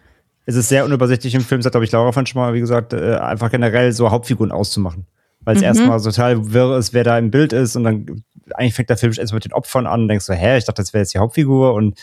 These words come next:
Speaker 1: ja, ja, total unübersichtlich.
Speaker 2: Ja.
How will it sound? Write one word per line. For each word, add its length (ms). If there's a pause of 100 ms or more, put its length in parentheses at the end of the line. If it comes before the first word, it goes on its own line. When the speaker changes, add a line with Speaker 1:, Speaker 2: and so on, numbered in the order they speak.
(120)
Speaker 1:
ja, 100
ja, 120
total 420
unübersichtlich. 560 (720)
Speaker 2:
Ja. 80